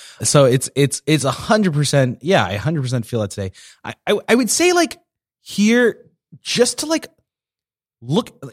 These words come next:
they're gonna try to solve the conflict between these two, these two teachings here. But, but just to, to sort of point it out, just in looking at the verse themselves, right?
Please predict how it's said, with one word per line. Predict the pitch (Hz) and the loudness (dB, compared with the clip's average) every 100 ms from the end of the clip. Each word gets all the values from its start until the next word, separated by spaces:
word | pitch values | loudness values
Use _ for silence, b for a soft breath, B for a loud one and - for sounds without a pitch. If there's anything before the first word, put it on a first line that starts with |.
| - | -2
they're | 160 269 | 2 2
gonna | 285 | 2
try | - 208 | 2 2
to | 160 | 4
solve | 160 139 | 2 2
the | 120 | 0
conflict | 123 107 104 - | -4 -4 -8 -12
between | 95 110 | -8 -4
these | 101 92 | -4 -6
two, | - 110 101 - | -4 -4 -4 -8
these | 104 | -8
two | - | -6
teachings | 104 104 92 - 82 | -6 -8 -12 -14 -16
here. | - 80 - _ _ _ _ _ _ | -14 -14 -14 _ _ _ _ _ _
But, | 175 - | -8 -4
but | 123 156 | -6 -4
just | - 294 - | -4 -4 -4
to, | 359 339 _ _ - | -8 -8 _ _ -10
to | |
sort | - 233 240 | -6 -4 -6
of | - | -8
point | - 247 254 | -2 -2 0
it | 151 | -2
out, | 165 151 - _ _ _ _ _ | 0 0 -4 _ _ _ _ _
just | - - | -8 -4
in | 359 254 | 0 0
looking | 247 247 | 2 0
at | |
the | 170 | 2
verse | 156 170 - | 2 0 0
themselves, | 131 - 302 - - - | -4 -2 -4 -4 -6 0
right? | 156 147 | 0 0